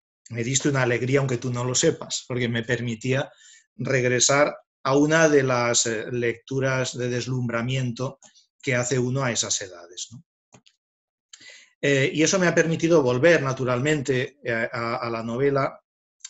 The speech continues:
ahora ya como un, en cierto modo, viejo lector, eh, demasiado resabiado, eh, con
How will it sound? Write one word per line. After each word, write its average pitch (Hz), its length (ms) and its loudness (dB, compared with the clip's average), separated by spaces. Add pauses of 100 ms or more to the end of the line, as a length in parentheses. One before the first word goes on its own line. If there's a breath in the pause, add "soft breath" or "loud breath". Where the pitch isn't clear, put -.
(120)
ahora 127 400 -2
ya 131 380 -2 (400 soft breath)
como 127 540 -2
un, 117 540 -4
en 110 80 -10
cierto 131 300 -4
modo, 123 460 -2
viejo 127 440 -2
lector, 123 640 -2
eh, 107 380 -6
demasiado 117 560 -4
resabiado, 120 840 -2 (560)
eh, 113 600 -2 (1000)
con 131 800 0